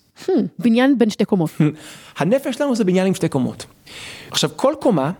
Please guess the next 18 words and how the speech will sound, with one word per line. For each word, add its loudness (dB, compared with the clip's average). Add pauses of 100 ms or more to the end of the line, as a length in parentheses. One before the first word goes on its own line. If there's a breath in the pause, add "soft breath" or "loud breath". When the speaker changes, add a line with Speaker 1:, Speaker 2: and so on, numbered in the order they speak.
(140)
Speaker 2:
מאכלסת 2
סוגים 2
שונים 4
של 2 (120)
אמוציות, 0
של 0
רגשות. 0 (560 soft breath)
בקומה 2
אחת, -4
נקרא 0
לזה 2
הקומה 0
הראשונה, 0 (520 loud breath)
שם -2
נמצאים 2
כל 0
הפחדים 0
שלנו, 0